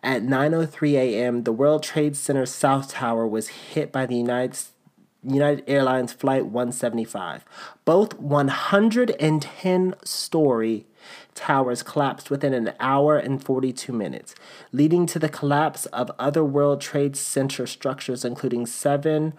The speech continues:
World Trade Center, and significantly damaging surrounding buildings.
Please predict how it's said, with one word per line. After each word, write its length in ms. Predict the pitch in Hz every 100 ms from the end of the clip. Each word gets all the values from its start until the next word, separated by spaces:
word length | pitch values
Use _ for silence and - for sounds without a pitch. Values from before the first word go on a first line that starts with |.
| - - -
World 380 | 123 143 147 139
Trade 340 | - 147 147 -
Center, 680 | - 139 135 147 135 117 - -
and 240 | 131 117
significantly 840 | - 123 131 143 143 151 - 147 135
damaging 840 | 139 135 131 127 131 127 123 117 - - - - _ _
surrounding 840 | - 147 113 117 117 117 107 113 - - 113
buildings. 640 | 110 82 78 71 -